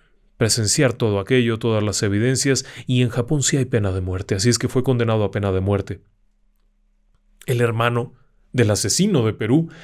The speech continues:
fue condenado a pena de muerte en Japón por homicidio también.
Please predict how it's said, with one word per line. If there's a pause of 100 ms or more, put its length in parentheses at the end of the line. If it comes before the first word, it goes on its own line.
(280)
fue
condenado
a
pena
de
muerte
en
Japón
por
homicidio
también.